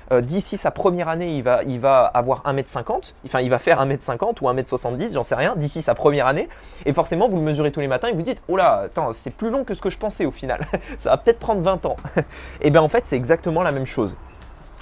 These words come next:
Ne regardez pas vos statistiques tous les jours. C'est premièrement une perte de temps et deuxièmement, c'est un vrai problème au niveau,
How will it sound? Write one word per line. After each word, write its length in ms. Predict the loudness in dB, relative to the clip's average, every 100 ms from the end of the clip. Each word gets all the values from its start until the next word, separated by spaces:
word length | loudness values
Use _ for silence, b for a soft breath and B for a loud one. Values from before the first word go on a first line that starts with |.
| -10 -2
Ne 120 | 8 8
regardez 380 | 8 4 2
pas 120 | 2 2
vos 100 | 0
statistiques 500 | -2 -2 -6 -6 -8
tous 140 | -4
les 100 | -2
jours. 280 | 0 0 -2 -6 B B
C'est 280 | -8 0 0
premièrement 360 | 2 2 2 0
une 100 | 0
perte 180 | 0 0
de 100 | 0
temps 240 | 0 -2 B B 0
et 60 |
deuxièmement, 500 | 4 4 4 2 2
c'est 280 | 2 2 2 2
un 120 | -2
vrai 260 | 2 2
problème 360 | 4 4 4 0
au 80 | -2
niveau, 460 | -2 -2 2 0